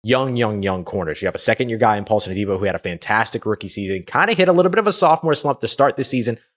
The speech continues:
looking a little bit better after this Baltimore Ra-, excuse me, after this Las Vegas Raiders game.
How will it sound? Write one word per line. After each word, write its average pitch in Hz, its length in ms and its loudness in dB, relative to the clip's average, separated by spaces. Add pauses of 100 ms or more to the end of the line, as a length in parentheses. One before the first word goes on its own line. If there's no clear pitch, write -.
(120)
looking 139 200 2
a 135 40 4
little 131 140 4
bit 107 220 0
better 117 280 4
after 107 260 2
this 101 140 -4
Baltimore 104 360 0
Ra-, 104 200 4
excuse 104 260 -4
me, 82 160 -8 (300)
after 113 160 -2
this 107 120 -4
Las 101 140 2
Vegas 90 220 -2
Raiders 117 300 2
game. 87 240 -2